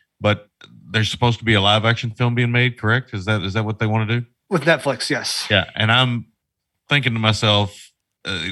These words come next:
Speaker 1: to kinda go back to what Troy said, I mean, if they don't <laughs> hire Robert Rodriguez to do this,
Speaker 2: <laughs>
Speaker 1: it, it'll be, uh, a calamity. They probably will not hire him,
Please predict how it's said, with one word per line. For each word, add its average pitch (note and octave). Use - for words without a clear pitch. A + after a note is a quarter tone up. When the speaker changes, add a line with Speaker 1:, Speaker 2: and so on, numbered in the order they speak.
Speaker 1:
to G#2
kinda A2
go G#2+
back G#2
to G#2
what G2+
Troy B2
said, F#2+
I A2
mean, G#2
if F#2+
they A2
don't C3
<laughs> -
hire G#2+
Robert A#2+
Rodriguez -
to G#2+
do G2
this, F#2+
Speaker 2:
<laughs> -
Speaker 1:
it, A#2+
it'll A#2+
be, A2
uh, F#2+
a G2
calamity. A#2
They G#2
probably C#3
will A2
not A#2+
hire F#2+
him, F#2